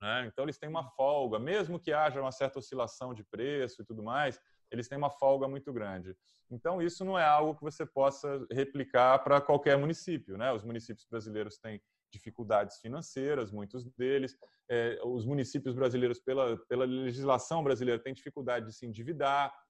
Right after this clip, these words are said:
eles não podem se endividar como, por exemplo, um, um, um distrito americano, um município americano, né, que tem condições de emitir as suas próprias,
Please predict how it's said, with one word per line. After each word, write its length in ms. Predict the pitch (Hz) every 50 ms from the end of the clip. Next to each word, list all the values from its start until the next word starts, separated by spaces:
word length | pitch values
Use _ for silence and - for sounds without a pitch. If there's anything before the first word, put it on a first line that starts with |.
| _
eles 140 | - 104 101
não 120 | 127 131 117
podem 340 | - 139 147 139 123 117
se 140 | - - -
endividar 580 | 117 104 113 110 117 104 107 117 120 117 113 -
como, 320 | - 117 117 117 113 107 101
por 140 | - 117 107
exemplo, 360 | 101 101 113 113 113 - 117
um, 120 | 113 117 113
um, 500 | 117 110 110 110 107 107 104 101 98 - _ _ _ _ _ -
um 100 | 113 107
distrito 640 | 107 107 - - - 127 147 147 - - - 113 113
americano, 540 | 113 113 110 110 - 127 135 143 131 120
um 40 | 113
município 480 | 117 120 117 110 - - 143 139 135 123
americano, 540 | 120 120 110 - - 123 139 170 165 127 117
né, 140 | 131 139
que 100 | 135 -
tem 140 | - 131 127
condições 560 | - 123 117 113 - - 127 135 139 131 117
de 80 | 123 127
emitir 560 | 135 135 120 131 - - 170 165 135 - - - - - -
as 120 | 113 110 -
suas 160 | 127 113 -
próprias, 580 | - 131 139 135 131 - 123 113 104 101 -